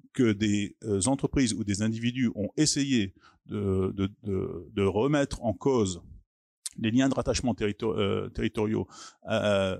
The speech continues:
sur les cas F C P A ou autres, le département de justice, euh,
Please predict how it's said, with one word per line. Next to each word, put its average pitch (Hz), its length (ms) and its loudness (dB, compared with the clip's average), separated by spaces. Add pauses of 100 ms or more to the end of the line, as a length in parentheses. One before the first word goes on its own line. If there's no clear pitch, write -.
(100)
sur - 300 0
les 101 80 -2
cas 101 220 0
F 92 60 -6
C - 160 -4
P 104 260 -4
A 92 100 -4
ou - 200 -4
autres, - 400 0 (600)
le 110 140 2
département 123 340 0
de 123 100 0
justice, 156 440 0 (420)
euh, 107 340 2